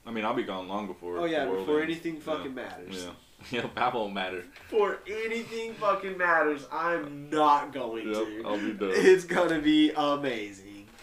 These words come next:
Speaker 1: <laughs> Yep. E-, eternal sleep? Ah, that's gonna be a nice sleep.
Speaker 2: I fucking love sleep. I'm gonna have to take more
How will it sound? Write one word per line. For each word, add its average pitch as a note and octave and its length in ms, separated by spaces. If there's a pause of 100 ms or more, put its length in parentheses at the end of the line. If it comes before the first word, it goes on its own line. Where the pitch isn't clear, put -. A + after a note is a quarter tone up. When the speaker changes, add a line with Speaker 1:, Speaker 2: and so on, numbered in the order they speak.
(120)
Speaker 1:
<laughs> - 300
Yep. G#2+ 300 (500)
E-, C3+ 60
eternal C#3 560
sleep? C3+ 340 (880)
Ah, A2+ 200
that's G#2+ 160
gonna G#2 120
be F#2+ 140
a F2 60
nice F2 240
sleep. F2 260
Speaker 2:
I C3+ 60
fucking G#2 440
love G#2 240
sleep. G2+ 340
I'm A#2 80
gonna B2 120
have - 100
to - 100
take G2 140
more G#2 120